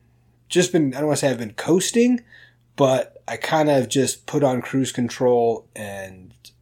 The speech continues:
I was, I hate to use the word overwhelmed, 'cause then that just makes me feel like I'm a even bigger whiny bitch. But it happens, and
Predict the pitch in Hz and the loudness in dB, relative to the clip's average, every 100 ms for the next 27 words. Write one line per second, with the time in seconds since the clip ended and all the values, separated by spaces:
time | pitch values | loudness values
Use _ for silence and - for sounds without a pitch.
0 | _ - - - 101 - - - - _ | _ -14 -14 -12 -10 -8 -8 -12 -16 _
1 | - 131 156 151 143 127 127 117 113 120 | -8 -2 0 0 -2 -2 -2 -2 -2 -6
2 | 110 104 98 98 - - - - - - | -6 -12 -12 -14 -16 -20 -20 -20 -20 -20
3 | _ - 113 117 110 104 110 110 110 - | _ -14 -8 -6 -6 -10 -12 -12 -10 -12
4 | 104 113 104 - 98 98 - _ 147 123 | -12 -10 -10 -12 -14 -18 -20 _ -6 -6
5 | 110 110 104 104 104 104 101 104 - - | -6 -10 -12 -16 -16 -16 -14 -16 -14 -14
6 | - - _ _ _ _ _ _ 127 170 | -14 -18 _ _ _ _ _ _ 2 4
7 | 156 151 147 170 185 185 - - _ 127 | 4 2 0 -2 -4 -4 -8 -12 _ -4
8 | 127 120 110 104 | -4 -4 -6 -8